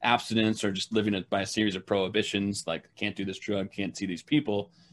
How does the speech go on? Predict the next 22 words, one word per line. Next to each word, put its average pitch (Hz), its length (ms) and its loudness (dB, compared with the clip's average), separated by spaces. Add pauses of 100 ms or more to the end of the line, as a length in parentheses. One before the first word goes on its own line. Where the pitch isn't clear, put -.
It's 107 100 -6
about 104 260 4
expanding 104 500 2
your 92 120 0
life 120 200 2
space. - 560 0 (680)
Um, 101 340 2
I 127 140 6
have 139 140 8
a 123 40 6
note 135 220 10
in 123 100 8
here 120 140 6
that 110 100 2
he's 110 160 -2
never 120 220 6
mentioned 110 340 4
you 104 100 4
directly, 95 480 0
but 85 200 -2
I've 95 180 0
seen 120 460 4